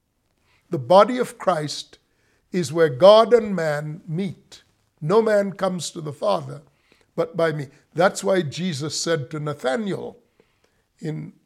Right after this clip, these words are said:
the early part of the book of John, when Nathanael said, uh, "You must be the Christ." And Jesus said to him, "Well,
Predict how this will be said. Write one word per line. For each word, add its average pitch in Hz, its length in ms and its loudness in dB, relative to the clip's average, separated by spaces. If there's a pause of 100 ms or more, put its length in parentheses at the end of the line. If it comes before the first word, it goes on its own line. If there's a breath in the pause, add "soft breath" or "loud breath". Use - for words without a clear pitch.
(360)
the 160 140 -4
early 175 220 0
part 160 440 -2
of 131 140 -8
the 143 80 -8
book 147 240 -10
of 123 140 -12
John, 156 580 -2 (920)
when 165 180 -2
Nathanael 180 580 2
said, 143 420 -2 (1500)
uh, 185 160 -14 (420)
"You 170 160 -6
must 175 260 -4
be 160 100 -8
the 143 120 -6
Christ." - 680 -8 (1300)
And 135 140 -10
Jesus 156 380 -8
said 151 240 -4
to 151 80 -8
him, 139 100 -8
"Well, 156 280 -6